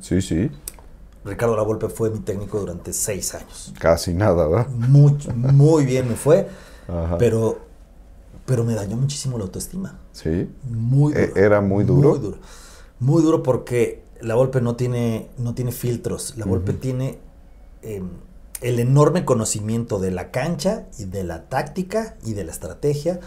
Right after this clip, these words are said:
Speaker 1: Como
Speaker 2: pero
Speaker 1: pocos,
Speaker 2: no tanto
Speaker 1: ¿no?
Speaker 2: del manejo de, de,
Speaker 1: De
Speaker 2: de,
Speaker 1: vestidor.
Speaker 2: de, del vestidor.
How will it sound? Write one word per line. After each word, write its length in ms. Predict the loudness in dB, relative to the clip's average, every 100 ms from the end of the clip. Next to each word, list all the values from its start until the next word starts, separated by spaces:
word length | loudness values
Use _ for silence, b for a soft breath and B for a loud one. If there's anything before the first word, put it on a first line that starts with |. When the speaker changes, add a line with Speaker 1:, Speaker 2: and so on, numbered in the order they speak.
| B
Speaker 1:
Como 300 | -6 -2 2
Speaker 2:
pero 280 | 6 6 6
Speaker 1:
pocos, 100 | 6
Speaker 2:
no 60 | 4
tanto 360 | 4 2 0
Speaker 1:
¿no? 60 | 0
Speaker 2:
del 100 | -2
manejo 360 | -4 -8 -10 -8
de, 260 | -8 -10 -14 -14
de, 180 | -8 -4
Speaker 1:
De 160 | -2 0
Speaker 2:
de, 40 | 0
Speaker 1:
vestidor. 520 | -2 0 0 2 0
Speaker 2:
de, 60 |
del 60 | -2
vestidor. 440 | -12 -12 -10 -10